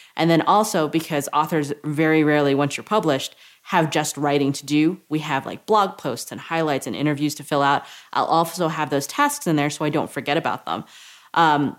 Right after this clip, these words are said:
but what you can do is you can set it up and, and manage it Kanban style, which allows you to have boards to manage your workflow. So the way that I do it, and I've done a pod, I've done a blog for it as well as a podcast, um, that you can find at piper j drake dot com.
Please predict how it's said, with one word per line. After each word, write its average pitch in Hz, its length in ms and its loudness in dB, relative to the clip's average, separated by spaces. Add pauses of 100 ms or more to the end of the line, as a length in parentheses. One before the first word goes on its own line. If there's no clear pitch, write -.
but 180 340 2
what 165 180 0
you 185 60 -4
can 185 180 0
do 240 100 2
is 220 80 2
you 180 60 -4
can 170 100 2
set 202 180 0
it 208 100 4
up 175 260 4
and, 156 340 2
and 160 160 2
manage 160 240 4
it - 140 -2
Kanban 151 440 0
style, 82 360 -6 (320)
which 165 140 -4
allows 160 280 4
you 185 80 -2
to 165 60 -2
have 156 400 -2
boards 160 520 4 (360)
to 185 180 2
manage 165 420 4
your 151 140 0
workflow. 147 800 -2
So - 160 -2
the 165 100 4
way 190 180 6
that 165 120 4
I 202 140 6
do 180 160 4
it, 143 100 4
and - 80 0
I've 165 100 2
done 240 160 6
a 285 60 4
pod, 170 480 0 (160)
I've 170 140 0
done 214 160 4
a 247 40 4
blog 147 380 2
for 156 240 -2
it 139 160 -2 (320)
as 156 160 -4
well 151 100 0
as 143 80 -2
a 156 60 -8
podcast, 135 600 -4 (420)
um, 143 220 2
that 143 100 0
you 147 80 2
can 156 100 -2
find 165 160 0
at - 60 -2
piper 156 240 -2
j 147 140 2
drake 135 220 -2
dot - 200 -6
com. 135 380 -2